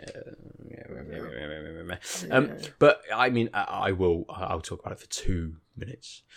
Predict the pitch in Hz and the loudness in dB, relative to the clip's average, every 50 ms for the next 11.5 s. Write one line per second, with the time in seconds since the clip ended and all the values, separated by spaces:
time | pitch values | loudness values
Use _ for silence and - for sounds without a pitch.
0 | - - - - _ - - - 92 85 85 85 - _ _ _ _ _ _ _ | -20 -20 -20 -20 _ -12 -4 -2 0 0 0 -2 -4 _ _ _ _ _ _ _
1 | _ _ - - 113 120 120 120 123 196 190 175 160 151 151 139 - - 98 123 | _ _ -2 4 6 8 8 8 8 8 10 8 8 6 4 -2 -6 -6 -4 -2
2 | 107 107 101 90 98 87 85 85 80 76 - - - - - - - - - _ | 0 2 2 2 6 8 8 8 6 4 -4 -10 -12 -14 -14 -14 -14 -16 -20 _
3 | - - - - - - - - 147 147 151 135 110 90 - - 98 - - - | -20 -20 -20 -20 -16 -4 4 6 8 10 10 10 8 6 4 2 0 2 0 2
4 | 113 107 104 - 95 101 90 - - 98 92 92 - - - - - - _ _ | 4 4 4 4 4 2 0 2 4 4 4 2 0 -2 -4 -4 -4 -6 _ _
5 | _ - - - - - - - - - - _ _ - 95 92 92 90 90 90 | _ -20 -20 -20 -20 -16 -10 -10 -10 -10 -10 _ _ 2 4 4 4 4 0 -2
6 | - - _ _ _ _ _ _ _ _ _ _ _ _ _ _ _ - 107 107 | -6 -8 _ _ _ _ _ _ _ _ _ _ _ _ _ _ _ 4 6 6
7 | 107 110 113 113 117 120 - - _ - 110 104 107 110 117 117 107 98 98 - | 6 6 6 4 4 2 0 -4 _ -2 0 2 2 4 4 4 4 2 0 -4
8 | - - - - - _ _ _ - _ _ _ _ _ _ _ _ _ _ - | -10 -16 -18 -18 -20 _ _ _ -20 _ _ _ _ _ _ _ _ _ _ -4
9 | 117 90 87 90 - - - - - - _ _ _ _ _ _ - - 95 101 | 0 0 0 0 -2 -6 -10 -10 -10 -12 _ _ _ _ _ _ -12 -6 -4 -2
10 | 95 95 92 90 92 - - - - - 101 92 90 85 85 80 76 - - 82 | 0 2 2 2 2 0 -2 -2 0 2 2 2 2 0 -4 -6 -6 -6 -6 -4
11 | - - - - - - - - - - | -6 -6 -10 -12 -14 -14 -14 -14 -16 -18